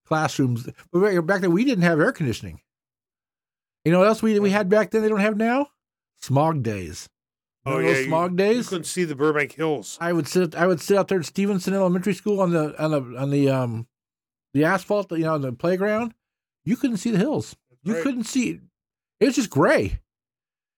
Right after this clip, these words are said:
Speaker 1: And you didn't, you, you didn't think twice about it.
Speaker 2: Yep.
Speaker 1: But that's what we were all breathing in back then. So they had smog days. You had to stay inside and everything else. And, um, it all, it's all improved,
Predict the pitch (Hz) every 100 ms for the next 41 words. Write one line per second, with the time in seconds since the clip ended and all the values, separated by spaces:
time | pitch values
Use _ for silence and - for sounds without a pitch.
0 | _ 208 220 240 277 220 226 190 220 247
1 | 226 190 226 320 - 151 110 87 - _
2 | _ _ _ - 156 185 220 208 196 196
3 | 208 170 214 220 196 170 160 - 202 208
4 | 185 135 - 160 180 190 175 175 160 185
5 | 202 175 151 135 147 180 151 160 185 180
6 | 147 160 196 165 139 127 - _ _ _
7 | _ - 139 135 123 120 - _ _ _
8 | _ _ _ _ _ _ _ _ _ -
9 | _ - 160 180 165 - 185 220 185 226
10 | 220 110